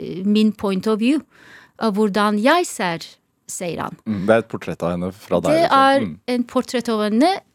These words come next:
Speaker 1: og jeg har i en måte observert henne. Hva jeg har funnet er det hennes, eh, hennes, eh,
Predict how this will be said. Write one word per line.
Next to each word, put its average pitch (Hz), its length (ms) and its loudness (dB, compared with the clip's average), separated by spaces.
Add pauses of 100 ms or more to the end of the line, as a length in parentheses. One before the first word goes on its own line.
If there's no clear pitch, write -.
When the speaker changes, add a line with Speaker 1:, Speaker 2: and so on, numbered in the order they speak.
Speaker 1:
og 254 220 4
jeg 214 440 2
har 196 220 0
i 208 120 -2
en 196 140 0
måte 175 440 -2
observert 180 640 -2
henne. 180 360 -6
Hva 226 200 6
jeg 240 140 4
har 240 120 2
funnet 240 500 0
er 214 220 2
det 214 280 2 (320)
hennes, 202 760 -2
eh, 202 580 0
hennes, 190 640 -4
eh, 196 320 -2